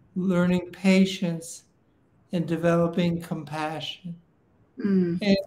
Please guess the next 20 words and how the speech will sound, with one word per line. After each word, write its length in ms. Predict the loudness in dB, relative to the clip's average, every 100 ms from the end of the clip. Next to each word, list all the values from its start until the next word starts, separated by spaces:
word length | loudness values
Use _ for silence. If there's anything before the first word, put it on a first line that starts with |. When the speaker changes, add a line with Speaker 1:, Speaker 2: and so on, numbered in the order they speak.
| -12 _
Speaker 1:
through 220 | 2 2
the 160 | 2 -2
course 400 | 2 2 2 -2
of 180 | 0
my 460 | 0 0 2 4 4
days, 560 | 4 2 2 0 -4 -12 _ _ _ _ -4
I've 180 | -2
tried 360 | -2 2 4 4
to 100 | 2
find 320 | 0 -2 -2
elements 560 | 0 2 2 2 0 -2
of 160 | 0
all 240 | 0 0 -2
three 220 | 0 4 4
of 140 | 2
those 340 | -2 -2 -6
pillars 720 | -10 -2 0 0 -2 -6 -10 _ _ _ _ _ -6
that 80 | 0
I've 200 | 0 0
adapted 720 | -4 -2 0 0 -2 -8